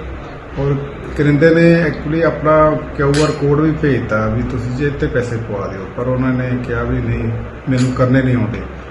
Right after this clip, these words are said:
ਉਹ ਫਿਰ, ਅਹ, ਉਹਨੇ ਕਿਹਾ ਸੀ ਕੋਈ ਨਹੀਂ ਛੁੱਟੀਆਂ ਹੈਗੀਆਂ, ਉਸ ਤੋਂ ਬਾਅਦ ਕੰਮ ਹੋ ਜਾਏਗਾ। ਨੌ ਤਰੀਕ ਨੂੰ ਦੁਬਾਰਾ ਉਹਨੇ ਫਿਰ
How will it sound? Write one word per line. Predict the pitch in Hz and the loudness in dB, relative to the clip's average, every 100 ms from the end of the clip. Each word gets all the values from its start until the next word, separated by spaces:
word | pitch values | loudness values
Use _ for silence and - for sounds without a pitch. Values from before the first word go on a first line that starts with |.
| - - - - - | -16 -14 -16 -16 -4
ਉਹ | 151 160 | 0 4
ਫਿਰ, | 170 175 | 8 10
ਅਹ, | 175 180 180 - - - - - - - - - - 113 127 131 | 10 8 4 -6 -12 -14 -12 -12 -12 -12 -12 -12 -10 -4 0 2
ਉਹਨੇ | 139 147 156 | 2 2 4
ਕਿਹਾ | 160 | 4
ਸੀ | - 170 | 2 2
ਕੋਈ | 156 147 | 2 2
ਨਹੀਂ | 147 | 2
ਛੁੱਟੀਆਂ | 127 110 113 123 | 0 -2 0 0
ਹੈਗੀਆਂ, | 113 117 135 165 | 0 -2 -2 -4
ਉਸ | 139 | -6
ਤੋਂ | - 117 | -6 -4
ਬਾਅਦ | 120 113 | -4 -4
ਕੰਮ | 107 107 | -4 -4
ਹੋ | 95 | -6
ਜਾਏਗਾ। | 95 101 104 | -6 -2 0
ਨੌ | 117 127 | 2 2
ਤਰੀਕ | 131 147 | 2 2
ਨੂੰ | 143 | 2
ਦੁਬਾਰਾ | 139 131 131 | 2 4 4
ਉਹਨੇ | 131 120 | 2 2
ਫਿਰ | 147 | 0